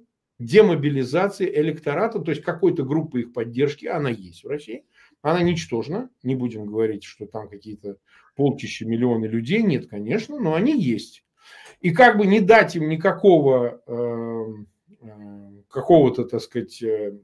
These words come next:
плана, э, действий, это они считают полностью людей оставить, бросить, понимаете?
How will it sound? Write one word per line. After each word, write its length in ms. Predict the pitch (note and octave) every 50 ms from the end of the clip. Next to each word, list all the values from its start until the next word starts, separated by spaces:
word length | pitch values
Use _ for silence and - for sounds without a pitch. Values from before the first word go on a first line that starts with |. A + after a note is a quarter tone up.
| _ -
плана, 460 | C#3 F#3+ B3+ D#4 C#4+ F#3 A2+ G2 - _ _ _ _ _ _ _ _ _ _ _ _ _ _ _ _ _ _ _ _
э, 300 | _ C3 A#2+ A#2 A2+ A2
действий, 560 | A2 A2+ C3+ D3 B2 - - - - F#2 F#2 -
это 520 | - G#3+ - - - C#4 A#3+ A3 G3 - -
они 260 | - A#2+ C3 F#3+ A#3+
считают 520 | - - - - D#3 F3+ G3 F3+ - - - _ _ _
полностью 440 | D#3+ G3 A3+ G#3+ - - - C3
людей 600 | A#2+ A#2+ A#2+ B2 D#3 F3+ F#3 F#3 E3+ D3+ - - - _ _ _
оставить, 520 | - A#2 A#2 - - - A#2+ G#2+ G2+ G2+
бросить, 600 | G#2 G#2+ B2+ C#3+ C#3 B2 - - - _ _ _ _ _ _
понимаете? 420 | _ _ - - - - - _